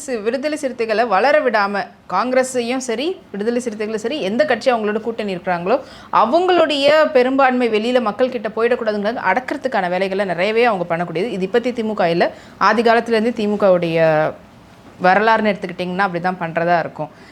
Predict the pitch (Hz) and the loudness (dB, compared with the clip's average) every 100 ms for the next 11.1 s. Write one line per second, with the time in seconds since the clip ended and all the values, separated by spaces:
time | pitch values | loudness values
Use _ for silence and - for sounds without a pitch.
0 | - - 208 302 330 - 285 349 - 214 | -6 0 2 2 2 4 4 2 -2 -4
1 | 220 254 240 233 277 311 247 254 269 233 | -2 2 2 4 0 2 2 2 0 0
2 | 233 311 269 208 208 247 269 349 339 381 | 0 2 2 0 0 2 2 2 0 -2
3 | 277 269 269 233 214 202 196 196 190 185 | -2 0 2 0 -2 -4 -2 0 2 2
4 | 180 180 180 214 202 214 208 226 185 185 | 2 0 -2 -2 -2 -2 -4 -2 0 0
5 | 220 226 226 185 180 170 180 180 175 180 | -2 -2 -2 -2 -2 -4 -2 0 0 -4
6 | 196 190 190 202 196 185 170 175 175 - | -4 -2 -2 -2 -4 -4 -4 -4 -4 -6
7 | 165 - - - - - - 190 214 247 | -8 -10 -12 -20 -20 -16 -6 -2 -2 2
8 | 330 294 269 254 233 233 247 247 208 208 | 4 4 4 2 2 4 4 2 2 -2
9 | 208 220 214 202 185 170 170 - 202 226 | 0 2 4 4 2 -2 -8 -6 -2 -2
10 | 233 220 202 180 180 180 175 170 160 165 | -2 -2 -6 -4 -4 0 0 -2 -6 -4